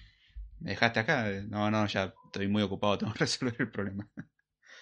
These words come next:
Pero está ese factor humano que se suele muchas veces olvidar. En parte eso afecta a todo el mundo. Eh, hasta cierto punto. No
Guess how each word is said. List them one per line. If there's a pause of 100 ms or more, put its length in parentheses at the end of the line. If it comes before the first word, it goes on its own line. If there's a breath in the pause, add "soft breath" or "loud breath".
(640 soft breath)
Pero
está
ese
factor
humano
que
se
suele
muchas
veces
olvidar.
En
parte
eso
afecta
a
todo
el
mundo. (1300)
Eh,
hasta
cierto
punto. (1200)
No